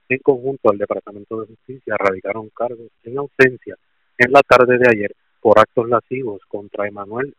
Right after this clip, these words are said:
Reyes Santiago, de cuarenta y dos años y residente de San Juan,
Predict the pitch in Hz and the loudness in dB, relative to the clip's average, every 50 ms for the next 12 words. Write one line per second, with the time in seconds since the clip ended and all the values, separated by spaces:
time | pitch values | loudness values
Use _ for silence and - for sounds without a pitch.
0 | _ _ _ 107 104 113 117 117 127 117 - - 113 104 98 _ 113 120 131 143 | _ _ _ -4 -2 -2 0 0 -2 -4 -4 -6 -10 -10 -10 _ -2 0 2 2
1 | 143 127 110 107 - 110 104 101 95 _ - 101 95 107 120 - _ - 120 113 | 2 0 -4 -4 -6 -6 -8 -8 -10 _ -10 -8 -8 -8 -10 -10 _ -8 -8 -8
2 | 113 117 113 - _ _ _ _ _ _ _ 139 135 135 127 131 113 123 120 113 | -10 -14 -18 -20 _ _ _ _ _ _ _ -2 0 0 2 0 0 0 0 -2
3 | 110 113 - 123 113 101 95 - 101 92 95 104 107 110 104 | -2 -4 -4 -4 -4 -4 -6 -10 -14 -14 -14 -16 -16 -16 -16